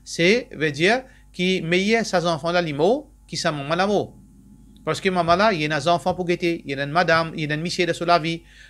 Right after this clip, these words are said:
il y a une famille, il y a une relation, il y a une responsabilité. Alors, tandis que ces enfants qui vous prennent naissance là, c'est là qui dit pas le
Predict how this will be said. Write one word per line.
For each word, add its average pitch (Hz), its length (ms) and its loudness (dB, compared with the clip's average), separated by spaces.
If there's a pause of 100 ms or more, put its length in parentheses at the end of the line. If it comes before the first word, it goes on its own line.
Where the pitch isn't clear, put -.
il 156 100 -4
y 160 40 0
a 165 40 2
une 151 60 -2
famille, 180 540 0 (260)
il 156 120 -4
y 170 40 2
a - 20 2
une 165 80 -4
relation, 185 560 0
il 165 60 -4
y 165 40 -2
a - 20 -2
une 160 80 -4
responsabilité. 180 1040 -2 (300)
Alors, 165 400 2
tandis 185 280 0
que - 60 -8
ces 170 180 2
enfants 175 260 0
qui 190 120 -6
vous 160 80 -8
prennent 160 180 -6
naissance 151 340 -6
là, 226 120 -2
c'est 185 320 -2
là 254 100 -2
qui 247 120 -6
dit 202 80 -4
pas 196 160 0
le 190 120 0